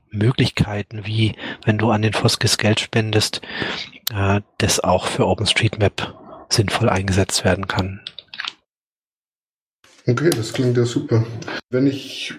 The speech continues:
Speaker 2: Mitglied geworden bin im Foskis, ähm, E V oder auch in der U S M F, gibt's denn da jetzt, äh, Stellen, wo ich mich speziell engagieren soll?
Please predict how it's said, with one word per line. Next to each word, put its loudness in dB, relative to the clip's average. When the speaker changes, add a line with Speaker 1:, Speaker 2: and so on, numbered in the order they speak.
Speaker 2:
Mitglied 0
geworden 2
bin -2
im -2
Foskis, 0
ähm, 0
E 4
V 0
oder 4
auch -2
in 0
der 2
U 2
S 0
M 0
F, 0
gibt's 0
denn 2
da 2
jetzt, -2
äh, 2
Stellen, 0
wo 4
ich 0
mich -2
speziell 0
engagieren 2
soll? 0